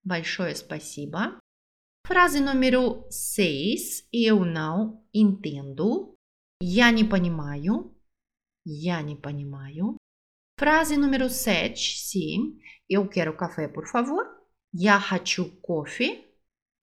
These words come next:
Пожалуйста. Frase número oito, quando a gente discorda ou concorda com alguém. Concordamos, nós dizemos "да", хорошо.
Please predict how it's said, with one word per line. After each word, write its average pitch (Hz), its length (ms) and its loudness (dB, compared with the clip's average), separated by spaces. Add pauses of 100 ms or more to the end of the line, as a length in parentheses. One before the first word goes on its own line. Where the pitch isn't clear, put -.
Пожалуйста. 175 800 -2 (1080)
Frase 330 500 6
número 311 340 4
oito, 311 800 4 (100)
quando 160 240 -4
a 151 60 -2
gente 151 260 -4
discorda 254 840 4
ou 247 560 4
concorda 294 600 2
com 220 120 2
alguém. 165 400 2 (160)
Concordamos, 320 920 6
nós 226 240 4
dizemos 185 560 2
"да", 170 400 4
хорошо. 247 720 0